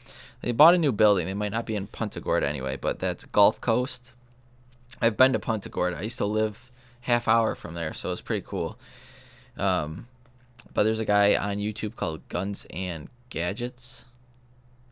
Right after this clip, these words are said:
and he gives me, like, all my Second Amendment news, like, everything, keeps me up to date with all the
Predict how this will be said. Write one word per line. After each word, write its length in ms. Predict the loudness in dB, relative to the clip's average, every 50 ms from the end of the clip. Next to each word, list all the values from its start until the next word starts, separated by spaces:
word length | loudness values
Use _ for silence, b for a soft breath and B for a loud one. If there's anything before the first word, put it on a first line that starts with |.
| -20 -10 -6
and 360 | -6 -4 -2 -4 -4 -6 -8
he 280 | -12 -8 -6 -6 -6
gives 280 | 0 0 0 0 0 -2
me, 120 | -4 -2
like, 120 | -2 -4 -2 0
all 180 | 0 2 2 0
my 120 | -2 -2
Second 400 | -4 -2 -2 -2 -4 -4 -6 -8
Amendment 360 | -6 -4 -4 -4 -6 -6 -6
news, 400 | -6 -6 -4 -4 -4 -4 -6 -6
like, 120 | -6 -6 -6
everything, 580 | -6 -6 -6 -8 -8 -8 -8 -6 -8 -10 -12 -14 -18 -20 -20 -20 -20 -12
keeps 260 | -10 -10 -10 -8 -6 -4
me 80 | -4
up 120 | -4 -4 -6
to 80 | -8 -4
date 200 | -2 -2 -2 -2
with 160 | -4 -6 -2
all 140 | -2 -2 0
the 180 | -2 -4 -6